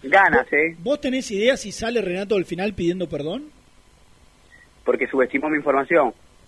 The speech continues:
Speaker 2: No, no sé si recordás aquel programa, corre-, eh, ayúdame, día
Speaker 1: Lunes, martes.
Speaker 2: Lunes, martes.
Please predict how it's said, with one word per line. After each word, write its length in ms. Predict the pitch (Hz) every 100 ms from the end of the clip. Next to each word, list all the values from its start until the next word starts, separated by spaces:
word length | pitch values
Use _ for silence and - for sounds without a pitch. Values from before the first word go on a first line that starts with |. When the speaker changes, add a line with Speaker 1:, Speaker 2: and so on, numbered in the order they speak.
| _ _ _ _ _
Speaker 2:
No, 140 | 247 269
no 120 | 147
sé 120 | 143
si 120 | 147 143
recordás 440 | 135 139 170 165
aquel 180 | 147 160
programa, 360 | 160 185 196
corre-, 580 | 175 160 175 170 151 151
eh, 40 | 151
ayúdame, 420 | 143 175 165 151
día 500 | 160 202 226 277 277 - - - -
Speaker 1:
Lunes, 340 | 190 226 180 175
martes. 420 | 202 147 123 - - -
Speaker 2:
Lunes, 280 | 330 285
martes. 460 | 277 214 170 202